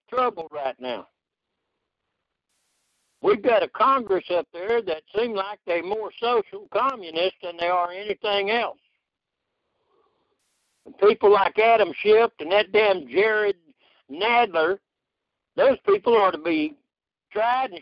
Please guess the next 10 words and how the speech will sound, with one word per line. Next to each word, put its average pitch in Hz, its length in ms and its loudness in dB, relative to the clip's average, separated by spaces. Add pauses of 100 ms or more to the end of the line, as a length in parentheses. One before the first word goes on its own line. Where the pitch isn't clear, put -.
shot 247 320 -4
for - 80 -6
treason. 240 720 0 (1600)
Nadler 233 500 4
ain't 196 100 0
doing 208 280 2
nothing 240 360 -2
but 208 180 -6
a 185 40 -4
vendetta. 214 600 -4